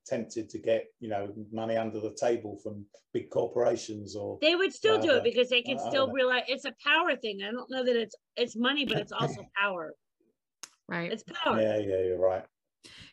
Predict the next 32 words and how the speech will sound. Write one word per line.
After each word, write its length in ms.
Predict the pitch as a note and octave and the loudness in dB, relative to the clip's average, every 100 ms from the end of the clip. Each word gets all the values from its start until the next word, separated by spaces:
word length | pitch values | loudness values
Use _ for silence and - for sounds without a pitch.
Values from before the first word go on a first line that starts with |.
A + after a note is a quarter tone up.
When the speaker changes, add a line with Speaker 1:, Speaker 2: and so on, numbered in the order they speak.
| - | -2
Speaker 3:
Because 340 | C4+ D#4 C#4+ - | 2 4 4 4
I 140 | C#4+ | 2
was 140 | E4 | 2
hearing 300 | E4+ F4 D#4 | 0 0 2
something, 420 | C#4+ C#4 C4 C4 G#3 | 0 0 0 0 0
I 60 | |
don't 140 | C4+ D4 | 0 0
even 160 | E4 D#4 | -2 -2
remember 240 | A#3+ A#3 A3 | -2 -2 0
what 160 | G3+ | 0
it 100 | F#3+ | 0
is 200 | F3 F3+ | 0 0
at 100 | G3 | -2
this 180 | G#3 G#3 | -4 -6
point. 320 | - G#3+ G#3 E3+ | -2 0 2 2
Like, 220 | F3+ F3+ | -2 0
I, 280 | F#3 F#3 E3+ - | 2 2 0 -6
you 180 | G#3+ G#3+ | -10 -2
get 300 | G#3 A3+ F#3+ | 0 0 -2
so 300 | - A3 G#3+ | -2 2 4
much 260 | A3 G#3+ - | 4 0 -2
news 340 | F#3 F3+ F#3 | 0 0 0
about, 440 | F#3 E3+ E3 D#3 - _ _ _ | 2 4 4 2 -6 _ _ _
uh, 180 | - E3+ | -2 -2
Bilal, 680 | D#3+ F3+ E3+ E3 E3 F3 E3+ A#3 G#3+ - | -2 -4 0 2 2 0 -6 -10 -10 -10
<laughs> 320 | - - E3 | -14 -18 -2
Bail 380 | G3+ F3+ F#3 F#3 | 2 6 6 6
Gates, 540 | F3+ F3 F3 F3 - - | 4 4 4 2 -2 -2
Baal 460 | F#3 F3+ F3+ F3+ | 2 4 4 2
Gates, 360 | F3+ E3+ F3 E3+ | 0 -2 -2 -6
whatever, 600 | F3 E3+ E3 F3 F3+ F3+ | -6 -4 -2 -2 -2 -2
um, 300 | F#3 F3 F3 | 0 0 0